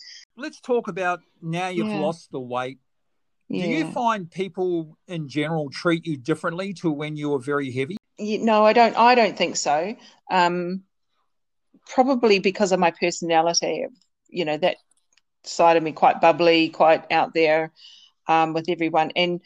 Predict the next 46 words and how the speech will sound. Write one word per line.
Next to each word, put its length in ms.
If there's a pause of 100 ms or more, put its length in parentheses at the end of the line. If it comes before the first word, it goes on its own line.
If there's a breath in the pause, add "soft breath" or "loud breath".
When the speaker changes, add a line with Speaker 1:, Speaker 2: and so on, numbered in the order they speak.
(240)
Speaker 2:
but 140
I 80
do 240
know 220
for 160
other 160
people 340
that 160
has 240
been 160
Speaker 1:
Yeah, 160 (220)
I 120
suffered 360
a 60
lot 180
of 80
discrimination. 840
I 40
mean, 200
I 80
was 180
a 60
massive 380
Speaker 2:
Mm-hmm. 160
Speaker 1:
guy, 180
you 140
know, 160
six-foot-five, 960
hundred 320
and 120
sixty-two 640
K 260
Gs. 400
It's 160
a 100 (100)
big 220
bloke. 340 (600)
Um, 380 (280)
and 140
that's 180
a 80
big 240
man. 320
And, 320
you 180
know, 140